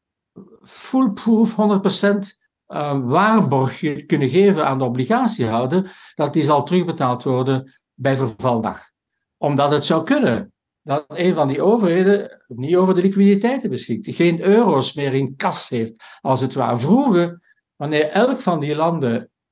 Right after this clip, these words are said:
hun schuld uitgaven in de nationale munt, kon je echt rekenen dat je zou terugbetaald worden in die nationale munt.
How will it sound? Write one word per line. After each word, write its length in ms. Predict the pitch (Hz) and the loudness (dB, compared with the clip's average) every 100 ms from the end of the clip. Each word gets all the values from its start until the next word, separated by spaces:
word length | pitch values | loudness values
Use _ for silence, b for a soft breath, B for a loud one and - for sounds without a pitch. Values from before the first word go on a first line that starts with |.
| _ _ | _ _
hun 220 | - 117 | -6 -4
schuld 340 | 143 - 196 - | -2 2 2 4
uitgaven 580 | 147 143 - 135 131 123 | -2 -2 -4 -2 -2 -2
in 80 | |
de 80 | 120 | -2
nationale 560 | 117 247 240 247 160 127 | 0 -2 -2 0 0 2
munt, 220 | 180 226 b b b _ | 0 -2 b b b _
kon 180 | - 190 | 0 2
je 120 | 170 | 2
echt 360 | 170 247 233 - | 2 0 -2 0
rekenen 760 | 175 233 233 147 175 190 - _ - | 2 2 0 -2 -2 -4 -8 _ -6
dat 220 | 160 156 | 0 2
je 80 | 160 | 2
zou 300 | - 151 151 | 2 2 2
terugbetaald 580 | 233 233 240 214 226 | 0 2 0 2 2
worden 280 | 226 226 202 | 2 0 2
in 160 | 190 170 | 0 0
die 160 | 160 | 2
nationale 580 | 156 143 151 143 135 170 | 2 0 -2 0 0 0
munt. 360 | 254 285 196 | 0 0 -2